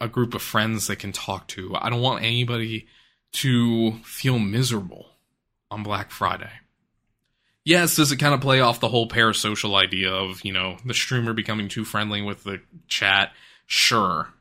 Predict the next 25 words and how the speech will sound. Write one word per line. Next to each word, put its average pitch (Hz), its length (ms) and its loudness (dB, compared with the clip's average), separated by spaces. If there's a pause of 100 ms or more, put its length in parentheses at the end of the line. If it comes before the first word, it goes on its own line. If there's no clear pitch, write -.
(120)
I 101 80 -6
guess. - 680 -8 (840)
But 127 100 -2
at 135 60 -4
the 123 80 -2
same 139 280 2
time, 113 540 0 (1400)
I 147 260 0 (640)
don't 170 300 2
care, - 600 -2 (220)
<laughs> - 240 4
you 160 200 10
know? 185 460 4 (640)
Thanksgiving's 185 640 2
a 135 40 0
time 143 480 0
to 131 320 0
come 147 280 -2
together 135 340 2
as 123 100 0
a 110 60 -6
family. 117 720 -4 (340)
And 131 140 0
whether 139 300 6
that's 131 280 4